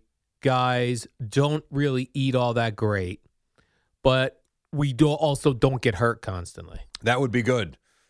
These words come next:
Speaker 2: I would like that.
Speaker 1: Like, maybe that's the problem.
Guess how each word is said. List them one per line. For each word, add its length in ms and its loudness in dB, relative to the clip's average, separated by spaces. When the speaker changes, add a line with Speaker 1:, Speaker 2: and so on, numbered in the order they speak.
Speaker 2:
I 100 0
would 120 0
like 200 0
that. 220 -12
Speaker 1:
Like, 140 2
maybe 300 0
that's 300 0
the 100 0
problem. 500 0